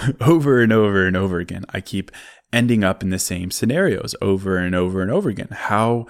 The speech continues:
do I stop this? What am I doing wrong? That was the gist of the D M.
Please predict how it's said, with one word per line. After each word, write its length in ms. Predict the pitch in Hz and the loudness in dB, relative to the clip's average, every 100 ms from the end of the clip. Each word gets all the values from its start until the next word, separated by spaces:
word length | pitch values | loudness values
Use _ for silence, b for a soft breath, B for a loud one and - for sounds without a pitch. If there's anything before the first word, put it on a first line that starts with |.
| B B - | B B -6
do 120 | 95 | -4
I 80 | 92 | -4
stop 420 | - - 147 - | -4 -4 -4 -4
this? 200 | - - | -10 -8
What 260 | 101 104 120 | -2 0 2
am 120 | 104 | 2
I 140 | 98 | 0
doing 380 | 95 90 90 92 | -2 -4 -2 -2
wrong? 460 | 101 151 87 90 - B B B B B _ | -2 -2 -4 -8 -14 B B B B B _
That 120 | 107 95 | 0 0
was 140 | 92 | 0
the 100 | 92 | -4
gist 400 | 87 87 - - | -2 -2 -4 -8
of 180 | - 90 | -10 -8
the 80 | 92 | -6
D 180 | 92 101 | -2 0
M. 180 | 123 | 0